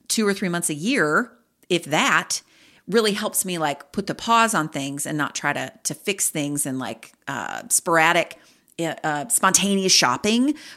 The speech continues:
where I'm like, "I really want that thing. I really need that thing." I've put in the intentional thought ahead of time so I don't, I don't buy reactionary pieces. Okay. So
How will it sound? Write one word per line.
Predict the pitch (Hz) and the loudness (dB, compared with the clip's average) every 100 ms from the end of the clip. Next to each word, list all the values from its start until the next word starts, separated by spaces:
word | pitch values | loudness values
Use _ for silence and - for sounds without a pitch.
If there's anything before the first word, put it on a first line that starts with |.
| - | -8
where | 185 | -4
I'm | 185 | -2
like, | 160 120 - | -2 -4 -8
"I | 226 | -6
really | 233 233 | -4 -4
want | 202 - | -4 -4
that | - - | -4 -4
thing. | 202 | -6
I | 180 | -6
really | 202 196 | -6 -6
need | 185 170 | -6 -8
that | 160 - | -8 -6
thing." | 78 - - | -8 -8 -10
I've | 180 | -10
put | - 208 208 | -6 -4 -4
in | 175 | -4
the | 160 | -4
intentional | 147 147 160 151 143 | -4 -6 -6 -8 -8
thought | 147 139 - | -6 -6 -4
ahead | - 254 | -2 -2
of | |
time | - 151 143 147 185 - - | -2 -2 -2 -2 -6 -10 -14
so | - 180 143 | -4 -2 0
I | 156 | -2
don't, | 151 147 143 _ - | -2 -4 -4 _ -10
I | 147 | -6
don't | 147 139 | -6 -4
buy | 139 139 139 135 - | -2 -2 -2 -6 -8
reactionary | 147 151 127 135 - 135 147 | -8 -6 -6 -4 -4 -4 -6
pieces. | - - - - - - | -8 -8 -10 -10 -8 -2
Okay. | 202 214 - _ _ _ _ - | 0 -2 -6 _ _ _ _ -2
So | - 170 | 2 4